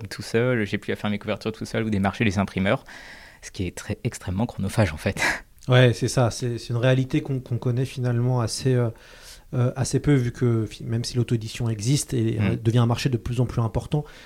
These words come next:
Speaker 2: c'est vrai qu'elle est, euh, le, c'est assez peu médiatisé, hein. Il y a, on, déjà beaucoup de journalistes ont déjà du mal à, à lire les livres qu'on leur envoie, donc en plus
Speaker 1: Ouais.
Speaker 2: l'auto-édition, il y a, il y a tout un univers qu'on, qu'on ne connaît pas. Euh, est-ce que d'ailleurs vos, vos, euh, les lecteurs qui vous lisaient vous ont suivi alors dans ce, dans cette bascule ?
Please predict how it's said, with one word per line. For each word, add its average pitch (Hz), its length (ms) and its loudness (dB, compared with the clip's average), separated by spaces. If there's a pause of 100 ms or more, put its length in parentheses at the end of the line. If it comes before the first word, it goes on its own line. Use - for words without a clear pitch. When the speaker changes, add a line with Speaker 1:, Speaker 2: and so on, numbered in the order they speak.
(100)
Speaker 2:
c'est - 140 0
vrai 135 100 6
qu'elle 127 160 0
est, 113 240 0
euh, 107 60 -4 (160)
le, 123 280 -8 (540)
c'est - 140 -4
assez 117 160 -2
peu 143 100 6
médiatisé, 143 640 8
hein. 139 220 8
Il 120 80 2
y - 20 4
a, 110 240 2
on, 104 220 -2 (420)
déjà 117 240 6
beaucoup 127 220 2
de 127 60 2
journalistes 123 400 6
ont 113 180 -2
déjà 117 180 6
du 110 140 4
mal 123 180 8
à, 117 60 6
à 120 160 2
lire 127 160 6
les 127 60 8
livres 131 180 4
qu'on 135 100 4
leur 120 140 6
envoie, 131 400 8
donc 120 200 -2
en 123 40 -2
plus 143 160 4
Speaker 1:
Ouais. - 100 2
Speaker 2:
l'auto-édition, 127 540 4
il 131 40 6
y 127 40 8
a, 123 140 4 (380)
il 123 60 2
y - 20 6
a 123 40 4
tout - 180 0
un 135 60 8
univers 139 320 8
qu'on, 147 180 0
qu'on - 160 0
ne 123 60 4
connaît 127 240 4
pas. 160 180 2 (360)
Euh, 131 200 6
est-ce 135 140 2
que 226 80 6
d'ailleurs 175 260 10
vos, 143 220 4
vos, 127 400 6
euh, 120 200 6 (420)
les 127 120 4
lecteurs 151 260 6
qui - 120 -2
vous 123 100 4
lisaient 139 360 10
vous 131 200 6
ont 135 60 4
suivi 139 480 4
alors 120 340 8
dans 113 140 2
ce, - 180 -4
dans 113 140 0
cette 120 360 -2
bascule ? 127 520 4